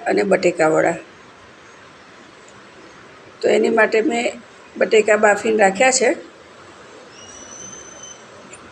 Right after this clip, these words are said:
આટલા બટેકામાં તમે ત્રણ જણના આરામથી બટેકાવડા કરી શકો.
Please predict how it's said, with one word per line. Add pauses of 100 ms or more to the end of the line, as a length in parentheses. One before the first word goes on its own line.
(1300)
આટલા
બટેકામાં
તમે (960)
ત્રણ
જણના
આરામથી (540)
બટેકાવડા
કરી
શકો.